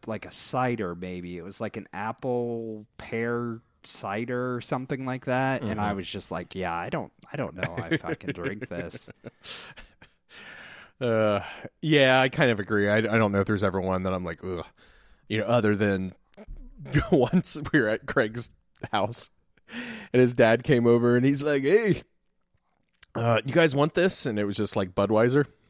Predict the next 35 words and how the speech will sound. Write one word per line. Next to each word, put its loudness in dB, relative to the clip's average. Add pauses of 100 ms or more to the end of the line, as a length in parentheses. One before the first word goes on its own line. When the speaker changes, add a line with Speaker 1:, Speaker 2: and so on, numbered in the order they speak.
(760)
Speaker 1:
Uh-huh. 0
Speaker 2:
And 4
I 4
was 0
like, -2
"Sure, 2 (200)
that's -4
fine. 2
We'll 0
drink 0
it. 0
You -6
know, -2
we're -2
gonna -4
be -6
drinking -8
other -8
stuff." -8 (460)
And 0
then 6
we 8
started 4
drinking 0
it, -2
and -4
I 2
hadn't 0
had 0
actual 0
Budweiser 0
in, -8 (1000)
I -8
don't -12
know. -14